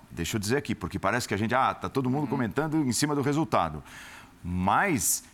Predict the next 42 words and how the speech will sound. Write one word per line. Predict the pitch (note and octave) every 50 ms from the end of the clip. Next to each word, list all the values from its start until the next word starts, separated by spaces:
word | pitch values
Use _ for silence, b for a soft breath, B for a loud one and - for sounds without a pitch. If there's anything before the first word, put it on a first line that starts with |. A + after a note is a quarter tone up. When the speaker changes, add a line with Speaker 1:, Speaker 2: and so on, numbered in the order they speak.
| - -
Speaker 1:
em | - A2+ A#2 B2
outras | F3 A3 - A3 E3+ D#3
oportunidades, | D#3 D#3 C#3 A#2+ - B2+ A2 G#2+ G2 A2+ C3+ F3 E3+ D3+ B2+
deu | A2 E3 C#3+
certo | A#2+ - - C3 C#3 - - -
e | G#3
a | F#3
gente | D3+ F3+ D#3+ F3
elogiou. | F3+ F#3+ F3 D3 G3+ A3 G#3 F3 C3+ G#2 E2+
Speaker 2:
Sim. | - B2+ A#2 A2+ G#2 - - - -
Speaker 1:
Em | - B2+ C3+ C3+ B2+
uma | C#3+ F#3 G3
ou | G3 F3
outra | E3+ C3+ E3
oportunidade | D#3+ - E3 C#3+ - F3 E3+ E3 C3+ C3 A#2 G2+ F2+ D#2 E2
dele, | D2+ G2+ B2+ B2+ B2
poxa, | - - - D#3 E3+ B2+ G#2+ - B B B
por | B D3
exemplo, | D#3 C3 B2+ B2+ - B2
o |
Deportivo | G#2+ C#3 C3 D3+ D3 - - E3 D3 D#3+
Cali, | A#2 - C#3+ C3 A#2 G#2+ F#2 F#2+
fora, | F#2 - - - - D3 D#3+ D3 A#2 F#2+ E2 D2+ - - - B B B B B B B B B
foi | G#2+ G2+ A2 B2 C3
um | C#3
jogo | B2 F#2+ A2+ C3 C#3+ C#3+ C#3 E3
com | D#3+ - F3 E3+ F3 F#3+
muitos | F#3+ F3+ E3+ D#3 D#3 F3 G3 D#3+ F3 E3+
jogadores | F#3 F3+ F3+ D#3+ C#3+ F3 F3 F3 -
que | - F#3
não | F3+ F#3+ F#3
estão | E3 - - F3+ F#3
Speaker 2:
Sim. | F#3+
Speaker 1:
habituados, | D#3+ F3 - - D#3 D3+ D#3+ E3 C3 C#3 C#3 - - -
né, | - F#2+ C#3+ D3+
que | - C#3+
não | D3+ D#3+
aparecem | D#3+ - E3 D#3 D#3+ D3+ - E3+
tanto | C#3+ - D#3+ D#3+ C#3+ E3
no | D#3+ E3+
time | D3+ - E3+ D#3+ E3
titular. | C#3 - D#3+ - F#3+ E3+ C#3+ A#2+ F2+ -